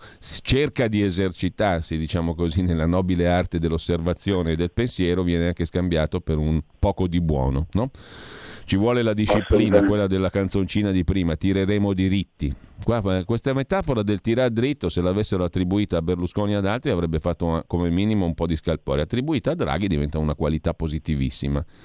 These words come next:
Speaker 1: Anzi, abbiamo letto ieri su quello che era il principale quotidiano italiano che, insomma, mica male è l'idea di non andare più a votare, no? Paolo Mieli.
Speaker 2: Sì, ma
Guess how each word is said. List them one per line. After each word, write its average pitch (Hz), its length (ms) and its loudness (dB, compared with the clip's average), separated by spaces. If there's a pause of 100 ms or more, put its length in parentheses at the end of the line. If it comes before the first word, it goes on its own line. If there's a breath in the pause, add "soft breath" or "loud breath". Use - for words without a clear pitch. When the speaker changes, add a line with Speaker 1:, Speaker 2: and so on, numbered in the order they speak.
(380 loud breath)
Speaker 1:
Anzi, 127 520 -2
abbiamo 107 260 0
letto 117 220 0
ieri 113 240 2
su 82 140 -6
quello 98 160 0
che 85 80 -2
era 95 100 2
il 87 80 -2
principale 87 560 -2
quotidiano 90 420 -2
italiano 90 480 -2
che, - 220 -10
insomma, - 320 -4 (120)
mica 113 280 0
male 131 300 0
è - 40 0
l'idea 92 300 2
di 90 120 0
non 92 160 2
andare 87 300 2
più 85 180 0
a 82 40 2
votare, 73 460 -2
no? 110 180 0 (1000)
Paolo 104 280 2
Mieli. 82 340 2 (840)
Speaker 2:
Sì, - 160 8
ma 104 220 4